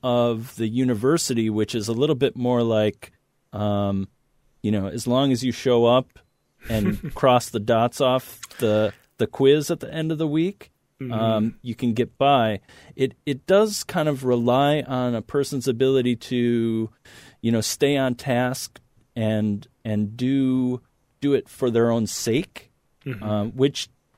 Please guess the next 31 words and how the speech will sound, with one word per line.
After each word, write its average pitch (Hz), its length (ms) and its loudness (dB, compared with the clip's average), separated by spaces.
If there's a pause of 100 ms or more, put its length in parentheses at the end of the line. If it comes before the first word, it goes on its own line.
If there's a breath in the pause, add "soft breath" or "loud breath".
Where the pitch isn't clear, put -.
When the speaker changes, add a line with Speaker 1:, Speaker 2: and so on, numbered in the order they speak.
(100)
Speaker 1:
seems 233 920 -4 (380)
like 135 300 0
a, 123 80 0 (260)
a 117 140 -2
great 147 480 -2
self-motivated 127 1080 0
way 117 200 0
to 110 200 -2
approach - 680 -4 (220)
it, 175 280 -4 (420 soft breath)
and 123 220 2
a 120 60 2
little 190 260 2
bit 165 260 -2
different 139 400 -4
than 127 600 -2 (360 loud breath)
the 123 200 0
institutional 139 840 -4
learning. 101 340 0
Now, 107 300 0
I 147 140 -2
don't 175 140 0
know, 160 220 0 (140)
Karen, 175 320 -2
what's 185 220 -2
your 185 100 0
feeling 156 400 -2
on 120 200 2
that 117 300 -2 (240 loud breath)
from 131 420 2
the 117 120 2